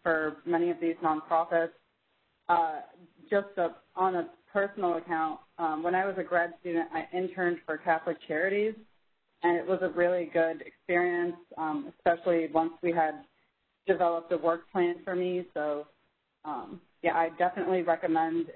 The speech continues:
especially if you have a work plan, um, go recruit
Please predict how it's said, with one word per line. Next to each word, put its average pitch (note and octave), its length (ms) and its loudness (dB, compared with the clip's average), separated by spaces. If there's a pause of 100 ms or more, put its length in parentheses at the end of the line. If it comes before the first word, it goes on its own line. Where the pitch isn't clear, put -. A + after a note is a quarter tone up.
(140)
especially F3+ 380 2
if F#3 100 -4
you F#3 160 0
have E3+ 240 0
a D3+ 40 -4
work E3 340 -2
plan, F#3+ 400 0 (240)
um, D#3 460 -2 (520)
go F#3 220 2
recruit F#3 440 -2